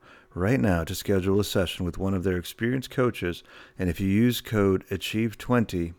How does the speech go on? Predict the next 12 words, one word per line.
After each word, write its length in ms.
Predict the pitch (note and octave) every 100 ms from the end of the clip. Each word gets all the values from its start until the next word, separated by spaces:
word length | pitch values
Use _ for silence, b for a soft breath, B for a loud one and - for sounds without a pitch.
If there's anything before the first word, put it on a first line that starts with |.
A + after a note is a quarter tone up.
| -
you'll 160 | F#2+ E2+
get 180 | F#2
twenty 280 | - F2+ F2
percent 420 | - F#2+ F#2 E2+
off. 400 | E2+ - - - _ _ _ _ _ _ -
On 160 | - C#3
this 180 | D#3+ D#3+
episode, 460 | D#3 - G2+ F#2
we 100 | F#2+
have 100 | G2+
Sharon 400 | - A2 G2+ G2+
DiMattia. 640 | F#2 F2+ F2+ - G#2+ E2